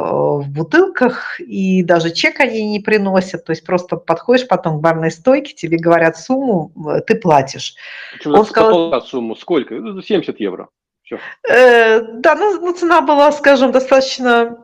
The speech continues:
Speaker 1: м, ну, адекватная, поэтому я не стала выяснять. Я думаю, он туда заложил чаевые, причём вполне себе приличные. Вот. А в другой раз я расплатилась карточкой и забыла оставить наличкой, при том, что было шикарное обслуживание, шикарная еда.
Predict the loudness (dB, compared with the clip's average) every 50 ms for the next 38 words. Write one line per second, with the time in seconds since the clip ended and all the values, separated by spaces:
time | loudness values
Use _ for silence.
0 | _ _ _ _ -12 -10 -8 -6 -4 -4 -4 -2 -2 -4 -4 0 2 2 2 4
1 | 2 0 -2 0 2 4 4 2 2 -2 -6 -8 -4 -2 0 -2 0 0 0 0
2 | 0 0 -2 -2 0 0 2 2 0 0 -4 -6 -4 0 0 0 2 2 0 0
3 | 0 0 -2 -2 -2 -4 -2 0 2 2 2 2 2 2 2 2 2 0 -2 -2
4 | -4 -4 -6 -4 -4 0 0 2 2 2 2 2 0 -2 -2 0 2 2 2 2
5 | 2 -2 -6 -6 -8 -8 -8 -8 -8 -8 -10 -10 -6 -2 0 0 0 0 0 -2
6 | -4 -8 -8 -6 -4 -2 0 0 -2 -2 -4 -2 0 0 0 0 -2 -6 -6 -4
7 | -4 -4 -4 -6 _ _ _ _ _ _ _ _ _ _ _ _ _ -10 -6 -2
8 | 0 2 2 2 2 2 2 2 4 4 2 2 -2 -2 0 0 2 4 2 2
9 | 2 2 0 0 0 0 -2 -2 -2 0 0 0 -2 -2 0 0 2 2 2 0
10 | -6 -12 -8 -4 -4 -4 -4 -4 -8 -16 -20 -20 -20 -20 -20 -20 -20 -20 -20 _
11 | _ _ _ _ _ -4 -2 0 2 2 2 2 2 2 0 2 2 2 2 2
12 | 0 0 -2 -2 -2 -2 -2 -2 -2 -2 -2 -2 -4 -6 -8 -10 -6 -4 -2 -2
13 | -2 -4 -6 -8 -8 -4 -4 -4 -4 -4 -4 -4 -2 -2 -2 -4 -6 -6 -6 -6
14 | -4 -2 -2 -2 0 -2 -2 -6 -6 -8 -6 -4 -4 -2 -2 -2 -2 -2 -2 -2
15 | -4 -4 -2 -2 -2 -2 -2 -4 -2 -2 -2 0 2 4 4 4 4 2 0